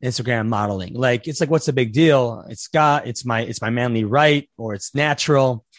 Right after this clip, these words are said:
Um, but it plays an effect, not just even just the general swiping on s-, or just, uh, s-, swiping or scrolling on social media,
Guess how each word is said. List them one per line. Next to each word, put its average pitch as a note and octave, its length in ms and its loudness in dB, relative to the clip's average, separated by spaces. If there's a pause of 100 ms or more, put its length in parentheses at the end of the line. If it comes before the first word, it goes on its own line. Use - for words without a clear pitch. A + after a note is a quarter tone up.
(460)
Um, A#2+ 520 -2
but D3+ 200 -2
it D#3+ 100 -2
plays G3 300 0
an G#3+ 80 0
effect, D#3 280 0
not G3+ 120 -2
just - 260 -4
even F#3 200 2
just C#3+ 300 -2
the C3+ 80 0
general C3+ 340 0
swiping C3+ 600 -2
on B2 200 -2
s-, - 160 -12
or B2 180 -2
just, - 380 -6
uh, A#2+ 160 -8
s-, - 300 -10 (280)
swiping C3 480 -2
or B2 140 0
scrolling A#2+ 340 0
on G#2+ 60 -2
social A#2 320 -4
media, B2+ 360 0